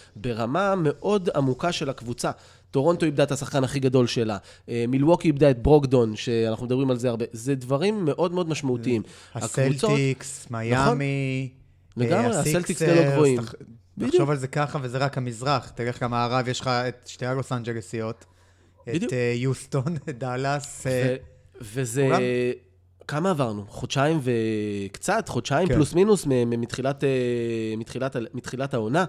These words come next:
Speaker 1: הקבוצות עדיין לא ב-, ב-, מה שנקרא full capacity, ב-, ב-full gas, נקרא לזה איך שתרצה להגיד. הם רוצים עדיין לראות, הם לא רוצים לעשות שינויים ממשהו שהם רק שינו עכשיו. אה, וזה משהו שחשוב להבין.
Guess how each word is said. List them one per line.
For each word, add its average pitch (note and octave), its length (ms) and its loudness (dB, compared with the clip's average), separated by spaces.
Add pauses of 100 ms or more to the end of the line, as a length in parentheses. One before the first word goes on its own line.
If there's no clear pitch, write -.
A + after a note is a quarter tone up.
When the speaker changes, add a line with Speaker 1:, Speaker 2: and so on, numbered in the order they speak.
(1000)
Speaker 1:
הקבוצות A#2+ 800 -8
עדיין D#3+ 680 2
לא D#3 360 4
ב-, C3 240 4
ב-, B2 220 0
מה C3+ 140 -4
שנקרא C#3 260 -6 (100)
full D#3+ 160 0
capacity, C3 800 -4
ב-, A#2+ 280 -4
ב-full C#3 500 0
gas, C3+ 280 2
נקרא C3+ 280 -2
לזה C3 140 -2
איך C3 80 -4
שתרצה C3+ 280 -4
להגיד. B2+ 280 -2
הם B2+ 80 -2
רוצים B2 300 -6
עדיין D#3+ 280 2
לראות, D3+ 240 0
הם C#3 80 -4
לא E3+ 40 -2
רוצים F#3+ 180 -4
לעשות D#3 180 -10
שינויים D#3 480 0 (280)
ממשהו E3+ 320 -2
שהם B2+ 200 -2
רק D#3 140 -4
שינו C#3 300 -4
עכשיו. A2 400 -8 (480)
אה, A2+ 240 -4
וזה B2 140 -8
משהו C4 220 -6
שחשוב B3+ 240 -8
להבין. A#3+ 320 -2